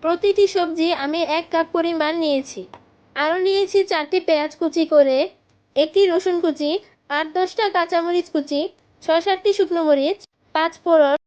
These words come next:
কিছু ধনেপাতা কুচি ও পঞ্চাশ গ্রামের মতো কাঁচা বাদাম। আমি এখানে পেঁপে, সিম ও ফুলকপি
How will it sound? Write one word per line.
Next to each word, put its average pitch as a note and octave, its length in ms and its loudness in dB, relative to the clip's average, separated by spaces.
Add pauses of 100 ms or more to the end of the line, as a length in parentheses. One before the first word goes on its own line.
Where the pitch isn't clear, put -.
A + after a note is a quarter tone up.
(300)
কিছু F4 240 0 (140)
ধনেপাতা E4+ 500 2
কুচি D4 260 -4 (380)
ও E4 80 0 (160)
পঞ্চাশ F#4 380 0
গ্রামের E4 380 2
মতো D4+ 180 2 (140)
কাঁচা E4 340 0
বাদাম। A3 280 -2 (480)
আমি D4 240 -4 (120)
এখানে F#4 280 -2 (140)
পেঁপে, E4+ 320 -2 (180)
সিম D#4+ 300 -2 (120)
ও - 20 0 (100)
ফুলকপি E4+ 560 -2